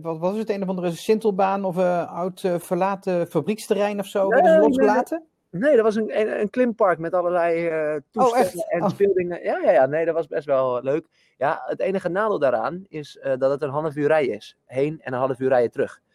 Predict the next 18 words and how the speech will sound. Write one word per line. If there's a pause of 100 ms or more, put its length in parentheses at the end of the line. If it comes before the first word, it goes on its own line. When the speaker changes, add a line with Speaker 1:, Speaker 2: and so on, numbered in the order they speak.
(200)
Speaker 2:
Dus
dat
heeft
wel
impact
op
je
dagprogramma
natuurlijk. (280)
Speaker 1:
Ja.
Speaker 2:
Eh, (120)
dus
dat
kunnen
we
niet
altijd
doen.